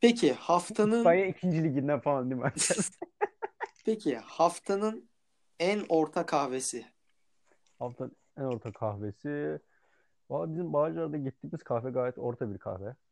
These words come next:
Speaker 1: Evet,
Speaker 2: Ne çok
Speaker 1: ben
Speaker 2: kötü,
Speaker 1: de
Speaker 2: ne çok iyi.
Speaker 1: haftanın en orta kahvesine üç şekerli Türk kahvesi diyorum.
Speaker 2: Ya, bence de, bence de.
Speaker 1: Evet. Ve başka haftanın
Speaker 2: Haft-
Speaker 1: en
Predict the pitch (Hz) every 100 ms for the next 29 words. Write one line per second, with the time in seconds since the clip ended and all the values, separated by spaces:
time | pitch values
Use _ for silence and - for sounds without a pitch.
0 | _ _ _ 208 151 139 131 165 165 156
1 | 165 - - 156 - 165 160 170 165 156
2 | 160 151 147 143 139 - 147 165 175 _
3 | _ _ _ _ _ _ _ _ - 185
4 | - 170 151 151 151 170 - - 165 156
5 | 147 123 110 - 113 110 107 _ _ -
6 | - - - _ _ _ 123 120 - _
7 | - 123 107 - 110 _ 110 110 170 170
8 | 139 - - - - _ _ _ - -
9 | _ - 180 190 196 170 165 160 - 196
10 | 196 - _ - 180 185 - 214 226 240
11 | - - _ _ - 190 220